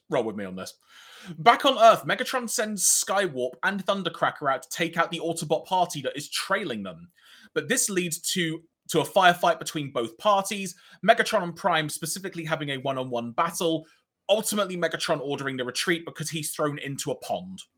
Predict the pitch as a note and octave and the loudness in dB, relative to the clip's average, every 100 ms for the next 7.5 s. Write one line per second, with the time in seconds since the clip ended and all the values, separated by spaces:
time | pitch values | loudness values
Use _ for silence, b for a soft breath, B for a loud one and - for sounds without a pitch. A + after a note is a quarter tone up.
0 | _ _ _ - - - - B2+ B2 - | _ _ _ -20 -20 -20 -12 -10 -8 -10
1 | A#2 A#2 A#2+ G2+ G2 - F#3 - - _ | -10 -8 -6 -4 0 6 6 4 -12 _
2 | b b B B B F#3 - - - B | b b B B B -6 -4 -10 -10 B
3 | B G#3 D#3 F3 A#3 G3+ G#3 G3 G3 F#3 | B 4 6 6 4 8 8 8 4 6
4 | F#3+ F#3+ F3 E3 D#3+ D#3 D3+ D3 _ _ | 6 6 6 4 4 4 2 0 _ _
5 | _ _ _ - - F#3+ F3 E3 E3 D#3 | _ _ _ 0 2 4 2 4 6 6
6 | D#3 F3 D#3 D#3 D3 C#3+ C#3+ C#3 C3+ C3 | 6 6 6 6 2 0 -2 0 0 -2
7 | A2+ - - G#2 - | -6 -6 -4 -4 -4